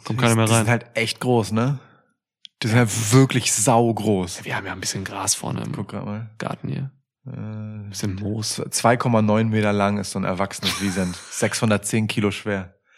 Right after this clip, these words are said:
Speaker 2: Let's go.
Speaker 1: Das sind zwei Samoa Joes.
Speaker 2: <laughs> Das ist, ja. Äh,
Speaker 1: Wir
Speaker 2: ja.
Speaker 1: lass uns das Ding Samoa Joe nennen.
Speaker 2: Das ist ein guter Name für
Speaker 1: Ja.
Speaker 2: Wiesent, ja.
Speaker 1: Kann man auch Joe abkürzen. Also, Joe, komm mal wieder rein. Joe, heute keine Post.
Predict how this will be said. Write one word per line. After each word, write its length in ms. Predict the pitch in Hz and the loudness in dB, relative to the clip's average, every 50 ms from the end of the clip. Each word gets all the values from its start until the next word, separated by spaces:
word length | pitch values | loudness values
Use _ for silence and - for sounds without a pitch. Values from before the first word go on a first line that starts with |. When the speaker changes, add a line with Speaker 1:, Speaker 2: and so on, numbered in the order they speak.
| - - _ _ | -20 -20 _ _
Speaker 2:
Let's 300 | - 101 95 - - - | -8 -6 -6 -4 -6 -4
go. 360 | - 117 101 104 101 95 87 - - - - - - - - - - - - - - - - - - - | -2 0 0 0 0 -2 -4 -8 -12 -14 -14 -14 -14 -14 -14 -14 -14 -14 -14 -14 -16 -16 -14 -16 -8 -4
Speaker 1:
Das 100 | - 127 | -2 -2
sind 140 | 117 113 107 131 | 0 0 0 2
zwei 220 | - - 131 131 | 6 6 6 6
Samoa 360 | 135 - 123 120 117 117 113 | 6 4 2 4 4 4 4
Joes. 440 | 107 - 117 135 147 117 104 - - _ | 4 4 4 4 4 2 0 -4 -8 _
Speaker 2:
<laughs> 40 | - | -10
Das 140 | - 113 - | -10 -8 -8
ist, 220 | 127 113 - - | -8 -10 -10 -10
ja. 260 | - 92 92 98 98 98 98 - | -10 -8 -6 -6 -6 -6 -8 -12
Äh, 380 | - 104 98 95 95 - - - _ _ - - - - - - - - - - - - - - - - - | -12 -12 -10 -10 -12 -12 -14 -16 _ _ -20 -20 -20 -20 -20 -20 -20 -20 -20 -20 -20 -16 -14 -12 -10 -4 2
Speaker 1:
Wir 120 | - 131 123 | 4 4 4
Speaker 2:
ja. 120 | - 117 - - - - | 4 2 -2 -2 2 6
Speaker 1:
lass 180 | 151 170 170 | 6 6 6
uns 120 | 196 190 - | 6 2 2
das 140 | 151 135 123 | 0 2 4
Ding 160 | 143 151 151 | 4 4 4
Samoa 340 | 139 - 127 123 123 127 120 | 2 2 2 4 4 4 4
Joe 260 | 107 104 117 135 143 | 6 6 6 6 6
nennen. 280 | 120 104 98 95 98 - - _ _ _ _ _ _ _ _ _ _ | 6 4 4 2 0 -4 -8 _ _ _ _ _ _ _ _ _ _
Speaker 2:
Das 120 | - - - | -10 -4 0
ist 40 | 190 | 0
ein 80 | 185 | 2
guter 220 | 151 175 165 156 151 | 4 4 4 4 4
Name 260 | 156 151 131 104 92 | 4 4 2 2 0
für 140 | - - 98 | 0 2 2
Speaker 1:
Ja. 120 | - 120 | 4 2
Speaker 2:
Wiesent, 320 | 92 87 92 90 87 85 | 2 0 -2 -4 -4 -6
ja. 380 | - 104 101 98 104 113 120 117 _ _ _ _ _ _ _ _ | -8 -8 -6 -6 -8 -8 -10 -14 _ _ _ _ _ _ _ _
Speaker 1:
Kann 140 | - - 101 | -6 0 2
man 160 | 107 113 110 98 | 2 4 2 2
auch 40 | - - - - | -2 -6 -6 -2
Joe 240 | - 107 101 104 - | 0 2 2 2 2
abkürzen. 400 | 98 - - 117 113 - - 113 | 0 -2 -2 -4 -4 -2 -4 -4
Also, 160 | 107 117 - | -4 -4 -2
Joe, 260 | - - 135 139 131 | 2 4 6 6 6
komm 140 | - 120 110 | 4 2 0
mal 60 | 104 | 0
wieder 140 | 104 107 110 | 0 -2 -4
rein. 180 | - - - - _ _ _ _ - | -6 -8 -8 -10 _ _ _ _ 4
Joe, 340 | - 127 135 139 - - - - - _ _ _ _ - | 6 8 8 8 6 2 -6 -18 -20 _ _ _ _ 0
heute 160 | 123 120 113 | 2 2 2
keine 240 | 104 - 117 110 101 | 4 4 4 2 2
Post. 400 | - 113 110 107 - - - _ | 2 0 0 0 0 -4 -6 _